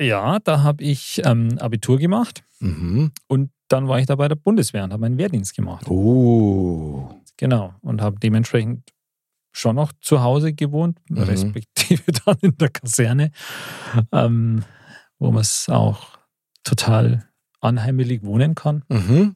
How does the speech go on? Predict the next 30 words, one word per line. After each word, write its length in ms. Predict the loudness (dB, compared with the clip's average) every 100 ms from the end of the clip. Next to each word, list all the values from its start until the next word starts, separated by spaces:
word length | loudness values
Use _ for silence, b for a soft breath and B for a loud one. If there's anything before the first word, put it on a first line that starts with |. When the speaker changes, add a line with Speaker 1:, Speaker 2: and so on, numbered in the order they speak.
| -4
Speaker 2:
klar. 260 | 2 4 4
Speaker 1:
Ähm, 160 | 2 -2 B B B B -2
ähm, 460 | 0 2 2 0 -2 -2
Speaker 2:
<laughs> 100 | 2
Speaker 1:
und 680 | 2 4 2 0 -4 -10 _ -8
genau. 460 | -2 0 0 -4 -10 _ _ _ _ _ -2
Ja. 220 | 0 0 -4 _ _ _ -2
Speaker 2:
Hast 200 | -2 0
du 40 |
Schiebeküken 560 | -2 2 0 2 0 0
gemacht 280 | -2 -6 -6
da? 60 |
Speaker 1:
Genau. 340 | -4 -2 -4 -10 _ _ _ -8
Speaker 2:
Okay. 340 | -6 -2 -2 -2 -10 _ -2
Krass. 320 | 0 2 0
Speaker 1:
Das, 260 | 0 0 0
äh, 20 |
ist 140 | -4
eigentlich, 360 | -2 0 0 0
wenn 100 | 0
man 60 | 0
so 80 | -2
drüber 180 | -2
nachdenkt, 580 | 0 0 0 0 -2 -4
verdammt 600 | -4 -2 0 -2 -6 -16 _ _ -6
lang 180 | -2 2
Speaker 2:
Lang 140 | 2
Speaker 1:
her. 80 | 4
Speaker 2:
her. 300 | 4 2 0 -2
Mhm. 400 | 2 4 2